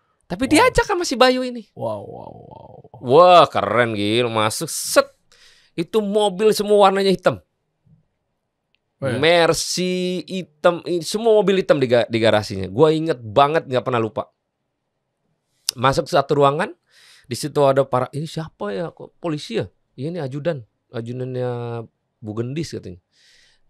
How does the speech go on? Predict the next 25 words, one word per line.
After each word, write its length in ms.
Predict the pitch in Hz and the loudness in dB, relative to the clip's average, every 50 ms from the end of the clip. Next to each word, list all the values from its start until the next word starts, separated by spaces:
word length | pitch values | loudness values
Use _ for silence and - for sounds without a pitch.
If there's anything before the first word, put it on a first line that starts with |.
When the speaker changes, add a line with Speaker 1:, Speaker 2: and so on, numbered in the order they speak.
| _ - | _ -18
Speaker 1:
Lu 80 | 135 | -14
bayangin, 420 | 139 143 135 135 135 139 135 127 135 | -12 -10 -10 -10 -12 -12 -14 -14 -12
gua 220 | 135 143 156 143 | -10 -10 -10 -8
gembel 420 | 135 147 147 143 143 139 135 139 | -8 -8 -8 -8 -8 -8 -6 -6
aja 220 | 135 135 143 139 170 | -6 -6 -8 -8 -8
waktu 240 | 143 135 - - - | -10 -10 -10 -10 -10
itu 160 | 139 - 156 | -10 -8 -8
udah 140 | 147 135 131 | -6 -6 -6
masuk 400 | 123 123 120 117 - 147 131 - | -6 -6 -8 -8 -10 -12 -14 -14
di 80 | 131 120 | -12 -10
Cendana, 580 | - 131 120 113 113 113 120 127 135 139 127 | -8 -6 -4 -2 0 0 -2 -2 -6 -8 -8
lu 140 | 117 110 101 | -6 -6 -6
bayangin 320 | 101 98 92 90 90 90 | -6 -6 -8 -8 -10 -12
aja. 160 | 90 90 87 82 _ _ _ _ _ _ _ _ - - _ | -14 -14 -14 -16 _ _ _ _ _ _ _ _ -20 -20 _
Speaker 2:
Rumah 180 | - 135 127 127 | -12 -10 -8 -8
nomor 200 | 123 123 127 131 | -6 -6 -8 -8
delapan, 400 | 131 139 139 151 180 151 104 101 | -8 -8 -8 -4 -4 -6 -6 -6
eh? 140 | - 143 - - _ _ _ _ _ | -12 -12 -14 -14 _ _ _ _ _
Speaker 1:
Iya, 240 | - - 123 147 135 | -14 -12 -10 -8 -6
nggak 160 | 123 113 - | -6 -4 -4
tahu 160 | 123 123 135 143 | -2 -2 -2 -2
lah 80 | 147 | -2
nomornya, 320 | 139 127 120 117 120 131 127 | -4 -4 -4 -4 -4 -4 -4
pokoknya, 360 | 120 117 131 143 151 143 135 - | -4 -2 -2 -2 -2 -2 -4 -6
Speaker 2:
Iya, 200 | 131 139 143 | -6 -6 -6